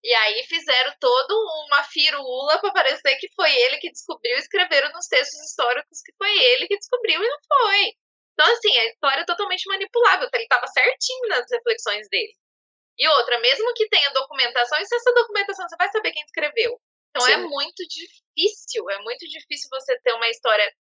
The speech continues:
Speaker 1: imparcial. Não existe, nem, nem texto jornalístico. Você vai escrever uma notícia, você escreve do teu ponto de vista, não adianta. Sempre tem um dedinho de imparcialidade ali, nem que seja a mínima possível, mas tem. Aí quando
Speaker 2: É,
Speaker 1: você vai
Speaker 2: porque
Speaker 1: falar da sua própria história,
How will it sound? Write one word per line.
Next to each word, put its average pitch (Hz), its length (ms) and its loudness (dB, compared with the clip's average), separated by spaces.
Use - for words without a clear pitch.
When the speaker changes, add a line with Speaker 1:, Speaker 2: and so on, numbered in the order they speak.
Speaker 1:
imparcial. 240 720 0
Não 240 120 0
existe, 277 640 -4
nem, 214 160 -6
nem 277 180 -2
texto 302 260 -2
jornalístico. 277 800 0
Você - 60 -10
vai 240 100 4
escrever 254 300 2
uma 240 180 -2
notícia, 311 480 -2
você 262 120 -4
escreve 240 320 0
do 277 100 -12
teu 269 120 -2
ponto 285 200 -8
de 285 160 -10
vista, 240 400 -8
não 208 80 -6
adianta. 220 420 -2
Sempre 269 200 -4
tem 269 140 0
um 254 60 -8
dedinho 240 440 0
de 220 80 -12
imparcialidade 202 840 0
ali, 196 220 -4
nem 226 100 0
que - 80 -12
seja 285 240 0
a 277 60 -2
mínima 339 340 -2
possível, 330 400 0
mas 359 200 0
tem. 240 220 0
Aí 220 120 2
quando 262 220 4
Speaker 2:
É, - 40 2
Speaker 1:
você 302 240 2
vai 269 160 2
Speaker 2:
porque 320 140 0
Speaker 1:
falar 226 140 6
da 240 80 2
sua 240 220 4
própria 269 360 2
história, 254 520 2